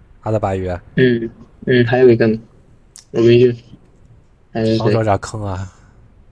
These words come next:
Speaker 2: 马丁。
Speaker 1: 马丁吧，
Speaker 2: 还什么意思？
Speaker 1: 马丁合适点儿。问那个谁嘛，哈克斯嘛。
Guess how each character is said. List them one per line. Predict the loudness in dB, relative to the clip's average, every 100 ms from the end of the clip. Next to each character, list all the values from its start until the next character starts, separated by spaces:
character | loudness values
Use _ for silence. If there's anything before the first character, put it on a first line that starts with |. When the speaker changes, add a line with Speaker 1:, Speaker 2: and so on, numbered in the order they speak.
| _ _ _ _ _ _ _ _ _ _
Speaker 2:
马 | -6 -2
丁。 | 2 4 4 0 _ _ _ -20
Speaker 1:
马 | -14
丁 | -8 -2
吧， | 0
Speaker 2:
还 | 4
什 |
么 | 4
意 | 4
思？ | 2
Speaker 1:
马 | 0
丁 | 0 0
合 | -4 -6
适 | -4
点 | -8 -8
儿。 | -10 -4
问 | 0
那 | 4
个 | 4 2 0 -4
谁 | -6 -4
嘛， | -4
哈 | -4 -4 -2
克 | -2
斯 | -4
嘛。 | -6